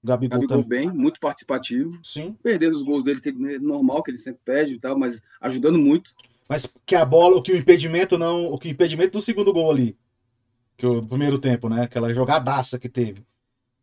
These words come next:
Speaker 1: O, se, poderia ter, poderia ter sido gol,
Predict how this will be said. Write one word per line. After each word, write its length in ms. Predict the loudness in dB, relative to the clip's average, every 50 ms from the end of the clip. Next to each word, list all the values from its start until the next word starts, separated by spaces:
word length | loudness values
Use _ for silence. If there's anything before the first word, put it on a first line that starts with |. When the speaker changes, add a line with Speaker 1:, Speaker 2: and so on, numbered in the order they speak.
| _ _ _ _ _
Speaker 1:
O, 400 | -14 -12 -10 -10 -8 -8 -8 -8
se, 280 | -10 -6 -4 -2 -2 -2 -2 -6 -8 -10 -10 -10 -12 -4 _
poderia 360 | 4 4 4 4 4 2 0
ter, 240 | -2 -2 -2 -2 -2
poderia 340 | -2 -2 0 0 0 0 0
ter 120 | -2 -4
sido 220 | -6 -6 -6 -6 -4
gol, 140 | -2 -4